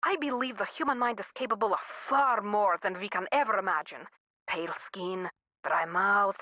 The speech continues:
fatigue. The human mind is perfectly capable of causing the body to exhibit such symptoms,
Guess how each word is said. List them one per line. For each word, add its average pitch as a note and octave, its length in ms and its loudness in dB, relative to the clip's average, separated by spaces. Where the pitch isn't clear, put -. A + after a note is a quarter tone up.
fatigue. A#3 580 -8
The F#3 100 0
human C4+ 360 0
mind C4+ 280 0
is - 140 -4
perfectly B3+ 540 0
capable F#3+ 460 0
of F3 120 0
causing G#3+ 320 -2
the F3 60 0
body G#3+ 300 0
to F#3 160 -4
exhibit G3 500 -4
such - 260 -2
symptoms, - 680 -4